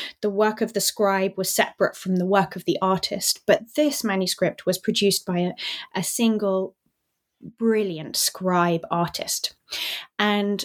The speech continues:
um, it's a copy of the Gospels, the four Gospels, and it was produced sometime between about seven ten and seven twenty-two.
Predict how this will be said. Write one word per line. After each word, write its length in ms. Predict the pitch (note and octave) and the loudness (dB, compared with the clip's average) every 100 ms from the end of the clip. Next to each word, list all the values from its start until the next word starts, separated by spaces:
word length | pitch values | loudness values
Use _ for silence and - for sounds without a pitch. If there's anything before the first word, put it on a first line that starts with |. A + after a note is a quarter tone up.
| - | 0
um, 180 | G3+ G3+ | 2 2
it's 160 | G3 | 0
a 60 | A3 | -2
copy 340 | A3+ C#4+ C#4+ | -2 -2 0
of 140 | C4 A#3+ | -2 -2
the 80 | G3 | -2
Gospels, 640 | F#3+ F#3 - G3 F#3+ F#3+ | -2 -2 -2 0 0 -2
the 80 | F3 | -8
four 260 | - B3 | -2 0
Gospels, 540 | A#3 F#3+ - F#3 F#3 F3+ | 2 0 -2 0 0 0
and 180 | A#3+ G3 | 0 0
it 60 | |
was 120 | A3+ | 0
produced 600 | A#3 A#3 A3+ B3 A#3+ - | 0 -2 0 0 -2 -4
sometime 560 | - A#3 A#3+ A3+ G3+ G3 | -4 0 0 0 -2 -2
between 300 | G3 G3+ F#3+ | -2 0 0
about 260 | F#3 F3 - | 0 0 0
seven 380 | - G#3+ G#3+ | 0 0 0
ten 280 | F#3+ G3 G3 | -2 -2 0
and 120 | F#3+ F3+ | 2 2
seven 280 | F#3 F#3+ | 0 0
twenty-two. 800 | F#3+ F#3 F3+ F3 - - E3+ F3+ | 0 0 0 -2 0 2 2 2